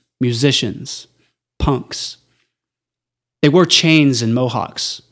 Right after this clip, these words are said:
They had tattoos. Some of them were high school dropouts and runaways. The preps called them freaks.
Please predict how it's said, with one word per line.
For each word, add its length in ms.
They 100
had 200
tattoos. 480
Some 180
of 100
them 180
were 140
high 120
school 240
dropouts 640
and 120
runaways. 580
The 80
preps 400
called 320
them 220
freaks. 720